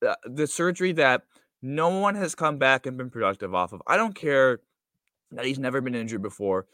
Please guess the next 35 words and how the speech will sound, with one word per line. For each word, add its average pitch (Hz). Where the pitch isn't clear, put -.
No 160
one 185
has 165
come 135
back 117
from 123
this 113
hip 101
surgery 92
and 90
been 90
productive. 85
We 104
just 127
had 135
Nicholas 127
Backstrom 101
basically 95
have 92
to 98
retire 98
from 95
the 87
league 87
'cause 120
he's 95
not 90
the 80
same 92
guy. 85
This 147
is 160
a 151
guy 147
that 123